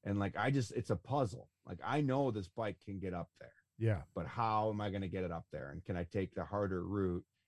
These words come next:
Speaker 1: And if I don't get it, I, like, go back down. So I'm still
Speaker 2: Yeah.
Speaker 1: competitive, but just with, like, I don't care about anything else. Any, like, I just
Speaker 2: Yeah.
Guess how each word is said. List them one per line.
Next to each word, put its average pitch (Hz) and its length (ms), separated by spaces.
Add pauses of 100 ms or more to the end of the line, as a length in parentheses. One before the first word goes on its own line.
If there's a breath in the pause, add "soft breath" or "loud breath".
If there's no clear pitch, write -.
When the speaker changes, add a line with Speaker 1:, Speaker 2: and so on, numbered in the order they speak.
(120)
Speaker 1:
And 95 80
if - 60
I 87 60
don't 127 280
get 104 160
it, 92 80
I, 90 120
like, 85 180
go 92 160
back 82 240
down. 82 420
So 120 100
I'm 120 60
still 214 200
Speaker 2:
Yeah. 92 60
Speaker 1:
competitive, 120 400
but 110 120
just 123 260
with, - 160
like, 101 160
I 110 120
don't 135 240
care 110 360
about 90 280
anything 101 500
else. 85 420
Any, 98 400 (1000)
like, 80 180
I 85 80
just 82 400 (300)
Speaker 2:
Yeah. 120 240